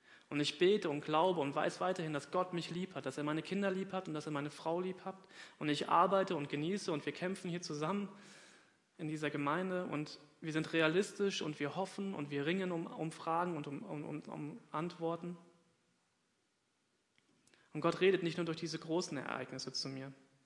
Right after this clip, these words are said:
und zu uns. Ich weiß, dass, wenn ich als Christ lebe, dass, dass Gott durch viele, viele Kleinigkeiten auch zu mir sprechen kann. Manchmal sind es solche Bilder wie hier im Gottesdienst. Manchmal sind es Eindrücke, die ich bekomme, wenn ich durch diese Straßen gehe.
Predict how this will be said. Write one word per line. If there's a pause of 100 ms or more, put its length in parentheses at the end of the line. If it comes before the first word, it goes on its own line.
und
zu
uns. (440)
Ich
weiß,
dass, (680)
wenn
ich
als
Christ
lebe,
dass,
dass
Gott
durch
viele,
viele
Kleinigkeiten
auch
zu
mir
sprechen
kann. (480)
Manchmal
sind
es
solche
Bilder
wie
hier
im
Gottesdienst. (280)
Manchmal
sind
es
Eindrücke,
die
ich
bekomme,
wenn
ich
durch
diese
Straßen
gehe.